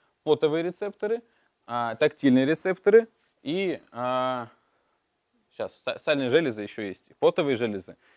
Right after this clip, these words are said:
и много чего другого. Плюс ещё, а, микрофлора, то есть, а, бактерии, которые, давайте назовём их добрыми бактериями, которые,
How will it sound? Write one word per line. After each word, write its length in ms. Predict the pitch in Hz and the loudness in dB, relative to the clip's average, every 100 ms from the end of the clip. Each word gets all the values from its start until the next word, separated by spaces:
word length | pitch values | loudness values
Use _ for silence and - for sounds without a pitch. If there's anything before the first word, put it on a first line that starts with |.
| _ | _
и 140 | 135 151 | 4 6
много 280 | 135 139 | 6 0
чего 160 | 117 131 | -2 -4
другого. 300 | 113 135 156 | -2 2 2
Плюс 200 | 135 156 | 2 -6
ещё, 380 | 143 - 160 127 | -8 2 2 2
а, 300 | 123 127 123 | -4 -4 -2
микрофлора, 640 | 120 123 135 - 180 143 | -4 -2 -4 2 6 6
то 140 | 92 110 | 4 -2
есть, 220 | 107 _ | -10 _
а, 200 | 117 117 | -10 -4
бактерии, 460 | 113 120 185 160 120 | -4 0 4 4 2
которые, 560 | 113 - 131 120 101 - _ _ _ _ _ _ | -4 -4 2 2 2 -8 _ _ _ _ _ _
давайте 340 | - 120 113 123 | -4 -2 -2 -2
назовём 300 | 113 127 123 | -4 -2 -2
их 80 | 117 | 6
добрыми 320 | 160 135 123 | 6 6 2
бактериями, 540 | 113 120 185 156 123 | 2 2 2 2 0
которые, 480 | 110 117 139 127 107 | -2 -2 0 -2 -4